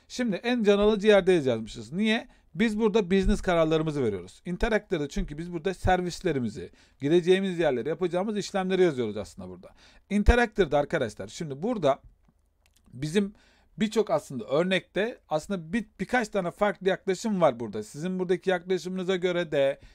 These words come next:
sizin buradaki yaptığınız projeye göre de yaklaşımlar değişebilir. Şimdi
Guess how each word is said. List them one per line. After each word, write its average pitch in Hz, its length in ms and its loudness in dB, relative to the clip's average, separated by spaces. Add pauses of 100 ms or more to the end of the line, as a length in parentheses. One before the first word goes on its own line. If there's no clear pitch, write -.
sizin 170 280 -10
buradaki 180 280 -6
yaptığınız 170 360 -2
projeye 165 440 -2
göre 165 340 -4
de 120 140 -6 (140)
yaklaşımlar 143 680 -8
değişebilir. 170 540 -4 (300)
Şimdi 202 360 -2